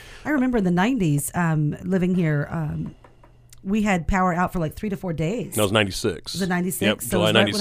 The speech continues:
Speaker 2: ninety-six, yeah.
Speaker 1: graduated then in,
Speaker 2: Yeah.
Speaker 1: in May and decided to stay here. And,
Speaker 2: Actually, that
Speaker 1: um,
Speaker 2: might have been ni-, it was not July ninety-eight. Yep.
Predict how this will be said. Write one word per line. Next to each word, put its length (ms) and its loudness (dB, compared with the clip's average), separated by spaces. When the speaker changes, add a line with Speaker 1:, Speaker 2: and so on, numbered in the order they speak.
Speaker 2:
ninety-six, 200 -4
yeah. 80 -4
Speaker 1:
graduated 640 -2
then 320 -2
in, 160 -4
Speaker 2:
Yeah. 160 -2
Speaker 1:
in 180 -2
May 220 -2
and 80 -4
decided 340 -4
to 60 -8
stay 240 -4
here. 280 -2
And, 180 -2
Speaker 2:
Actually, 240 6
that 0 -
Speaker 1:
um, 60 4
Speaker 2:
might 60 8
have 80 4
been 120 2
ni-, 80 2
it 80 -4
was 180 10
not 160 4
July 240 8
ninety-eight. 500 0
Yep. 240 -8